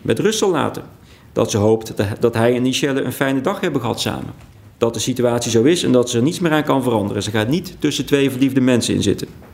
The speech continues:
Dat is het niet waard, ook niet voor de kinderen. Ze zegt zich er simpel bij neer te leggen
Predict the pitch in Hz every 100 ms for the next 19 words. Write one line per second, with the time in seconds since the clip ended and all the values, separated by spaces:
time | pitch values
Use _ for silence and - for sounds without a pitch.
0 | - - 101 - 143 151 160 120 87 -
1 | - 127 143 165 165 151 - 123 104 -
2 | - - - - - - - - - 123
3 | 110 135 - 127 110 117 - - - 147
4 | 127 117 113 127 196 214 139 131 139